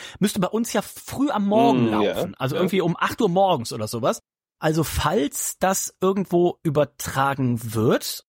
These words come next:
Speaker 1: ähm, ist das auch eine schöne Sache,
Speaker 2: Ja.
Speaker 1: die man sich dann mal, äh, angucken könnte. Das Ganze ist ja am fünfzehnten Februar.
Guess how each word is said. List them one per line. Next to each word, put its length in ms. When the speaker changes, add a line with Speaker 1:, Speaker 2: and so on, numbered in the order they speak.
Speaker 1:
ähm, 480
ist 160
das 160
auch 140
eine 100
schöne 260
Sache, 180
Speaker 2:
Ja. 80
Speaker 1:
die 140
man 140
sich 240
dann 140
mal, 200
äh, 400
angucken 440
könnte. 340
Das 160
Ganze 280
ist 300
ja 160
am 280
fünfzehnten 1040
Februar. 920